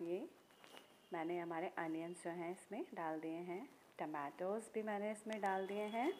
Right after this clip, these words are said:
ये हमारी mushrooms और capsicum। ये देखिए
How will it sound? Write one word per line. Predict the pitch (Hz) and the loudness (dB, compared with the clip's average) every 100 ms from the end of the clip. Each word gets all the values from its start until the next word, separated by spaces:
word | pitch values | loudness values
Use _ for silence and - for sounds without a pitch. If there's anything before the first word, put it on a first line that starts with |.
| - - - - - - - - - | -6 -16 -18 -20 -20 -20 -20 -12 -6
ये | 185 190 202 190 | -2 -2 -2 -4
हमारी | 180 180 175 180 320 - - - - | -4 2 4 4 -2 -6 -18 -20 -4
mushrooms | 175 180 180 - 175 196 330 - - | 2 2 0 0 2 2 0 -2 2
और | 180 254 453 - - | 6 6 4 -4 2
capsicum। | 170 - - 170 208 440 - - - - - - | 2 2 -4 0 2 2 0 -14 -18 -20 -12 -2
ये | 175 | 0
देखिए | 165 156 - 151 | 2 0 -2 -4